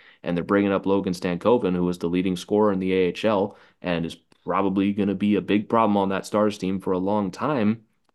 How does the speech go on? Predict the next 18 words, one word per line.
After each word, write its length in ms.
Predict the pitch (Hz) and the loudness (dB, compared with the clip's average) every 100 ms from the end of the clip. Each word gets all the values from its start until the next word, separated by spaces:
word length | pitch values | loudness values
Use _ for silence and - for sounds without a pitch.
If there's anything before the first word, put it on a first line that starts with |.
| _ _ _ - | _ _ _ -8
But 200 | 107 - | -8 -4
it 140 | 117 | -6
just 260 | 131 123 - | -4 -4 -4
seems 300 | 156 180 170 | -2 -2 0
like 160 | 123 | -2
they 100 | 113 | -2
really 400 | 98 95 107 139 | -6 -2 0 2
lack 460 | 120 90 95 101 - | 0 -2 -4 -6 -10
a 40 | - | -10
true 760 | - - 101 104 104 104 104 _ _ _ | -10 -4 0 2 2 2 -2 _ _ _
finishing 800 | _ - - 107 107 - 95 87 | _ -18 -8 -6 -6 -6 -6 -6
touch 520 | - 90 90 - - - | -8 -10 -10 -12 -16 -10
on 160 | 87 | -10
this 160 | 78 - | -8 -12
team 240 | - 87 | -8 -6
right 200 | 82 62 | -6 -8
now. 300 | - 62 55 - _ _ | -10 -12 -12 -16 _ _
And 400 | - 87 87 87 | -4 -2 -2 -4